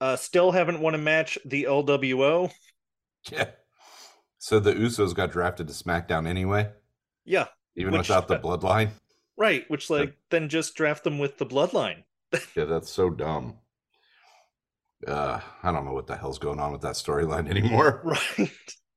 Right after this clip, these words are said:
Speaker 2: Jesus.
Speaker 1: Uh, let's see, we had, uh, also on SmackDown, Asuka, the Brawling Brutes, Karrion Kross and Scarlett, L A Knight, Shotzi,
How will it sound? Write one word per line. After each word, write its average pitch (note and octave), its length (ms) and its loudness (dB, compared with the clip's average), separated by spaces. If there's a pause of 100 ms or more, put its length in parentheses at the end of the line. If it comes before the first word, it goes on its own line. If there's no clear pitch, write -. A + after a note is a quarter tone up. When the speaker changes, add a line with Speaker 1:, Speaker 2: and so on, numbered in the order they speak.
(460)
Speaker 2:
Jesus. D2+ 500 -12 (640)
Speaker 1:
Uh, F3 180 2
let's D#3+ 200 0
see, D3 160 0
we C3 140 0
had, B2 440 2
uh, C3 100 2 (520)
also F#3 340 0
on F3 80 -2
SmackDown, F3 560 -4 (160)
Asuka, F3+ 460 2
the C#3+ 80 0
Brawling C#3 380 0
Brutes, F#3 580 0 (100)
Karrion C3+ 320 -4
Kross C#3 320 2
and A#2+ 120 -10
Scarlett, F#3+ 480 2 (200)
L C3 200 0
A B2 100 -2
Knight, F#3 400 0 (680)
Shotzi, G3 540 -2